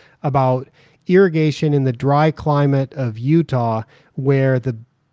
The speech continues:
basically the frequent irrigation gave the best turfgrass quality, but it was even better if you sometimes did deep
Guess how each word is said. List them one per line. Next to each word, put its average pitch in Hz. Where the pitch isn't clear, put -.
basically 170
the 135
frequent 175
irrigation 135
gave 127
the 123
best 131
turfgrass 131
quality, 131
but 123
it 135
was 120
even 135
better 135
if 127
you 120
sometimes 123
did 113
deep 123